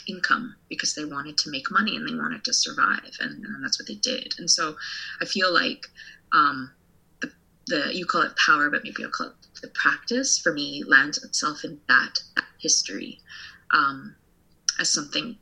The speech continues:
obviously diluted and passed down 'cause I'm not from Japan, Japan, but, you know, it's from, you know, maybe my ancestors or my parents passed in, in that sense. Um, and also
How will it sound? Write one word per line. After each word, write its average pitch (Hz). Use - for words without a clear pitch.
obviously 170
diluted 143
and 131
passed -
down 120
'cause -
I'm 135
not 131
from 120
Japan, 120
Japan, -
but, -
you 170
know, -
it's -
from, 135
you 160
know, -
maybe 147
my 135
ancestors -
or 139
my 131
parents -
passed -
in, 151
in 147
that 127
sense. -
Um, 139
and 175
also 160